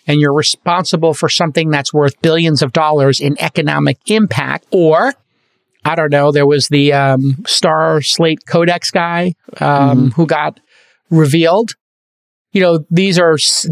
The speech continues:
Speaker 1: themes on a story, and people are saying the media is doxing folks. Okay. If you're creating something that is creating billions of dollars of economic activity, you are not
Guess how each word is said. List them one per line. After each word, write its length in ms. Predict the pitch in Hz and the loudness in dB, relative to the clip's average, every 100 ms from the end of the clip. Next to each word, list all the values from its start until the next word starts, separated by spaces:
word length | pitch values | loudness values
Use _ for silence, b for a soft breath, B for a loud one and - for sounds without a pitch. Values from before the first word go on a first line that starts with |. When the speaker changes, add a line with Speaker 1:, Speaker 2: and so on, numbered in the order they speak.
| 135 | -4
Speaker 1:
themes 360 | 190 196 208 180 | -2 0 0 0
on 120 | 156 | 0
a 40 | |
story, 320 | - 269 240 160 | 0 0 0 0
and 80 | |
people 160 | 156 151 | 0 0
are 60 | 143 | 0
saying 300 | 165 156 147 | 0 0 0
the 80 | |
media 680 | 151 170 226 226 160 135 185 - _ _ _ _ _ | 2 2 2 2 2 0 -2 -4 _ _ _ _ _
is 460 | 170 156 151 135 - | 0 2 4 2 -2
doxing 540 | - 165 160 - 127 | -2 -2 -2 -2 -2
folks. 380 | - - - - - | -2 -6 -6 -6 -4
Okay. 240 | - 117 - b b b b - | -4 -6 -10 b b b b -4
If 160 | 160 | 0
you're 180 | 190 320 | 0 0
creating 360 | - 220 190 156 | 0 0 2 0
something 380 | 147 131 131 | 0 0 0
that 120 | 143 147 | 2 0
is 100 | - | 0
creating 340 | 190 160 143 | 0 0 0
billions 440 | 185 208 220 180 147 | 2 2 2 2 2
of 120 | 131 | 0
dollars 580 | 143 151 127 113 117 135 | 0 0 0 0 -2 -2
of 100 | 127 | 0
economic 760 | 165 - 156 151 147 147 139 - | -2 -2 -2 0 2 0 -2 -4
activity, 600 | 143 - 294 185 123 127 - | -6 -2 0 0 0 -2 0
you 220 | 202 254 | 2 2
are 180 | 226 202 | 2 0
not 340 | 196 208 233 | 0 0 -2